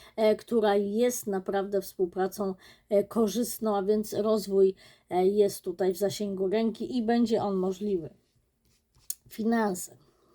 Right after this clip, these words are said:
umiarkowanie i totolotek, dziewiątka mieczy. Dziewiątka mieczy nam trochę tu burzy koncepcję, niestety.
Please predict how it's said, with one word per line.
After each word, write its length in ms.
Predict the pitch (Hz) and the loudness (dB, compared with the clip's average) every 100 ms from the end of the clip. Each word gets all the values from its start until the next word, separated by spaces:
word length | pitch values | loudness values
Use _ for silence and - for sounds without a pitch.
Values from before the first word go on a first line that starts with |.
| _ - _ _ | _ -20 _ _
umiarkowanie 960 | 233 254 254 233 233 208 240 240 226 - | -6 -2 -2 0 0 0 0 0 -2 -2
i 240 | - 247 220 - | -4 -2 -4 -4
totolotek, 800 | 220 202 220 208 220 - 339 - _ - _ _ 233 | -6 -2 2 2 2 -2 -6 -8 _ -20 _ _ -6
dziewiątka 580 | 214 220 233 226 214 | -2 0 -2 -2 -2
mieczy. 680 | 208 214 196 185 208 208 240 - _ _ _ _ _ _ _ _ - - | 0 2 0 0 0 0 -2 -8 _ _ _ _ _ _ _ _ -16 -8
Dziewiątka 520 | 190 202 208 208 202 | -2 -2 -2 -2 -2
mieczy 320 | 196 202 208 | -2 -4 -4
nam 180 | 208 196 | -4 -4
trochę 260 | 208 196 208 | -4 -2 -2
tu 120 | 208 | -2
burzy 320 | 196 214 190 | -2 -2 -2
koncepcję, 640 | 180 185 185 214 214 - 202 | -4 -6 -2 -4 -4 -2 0
niestety. 600 | 202 196 - 190 - | -2 -6 -4 -4 -2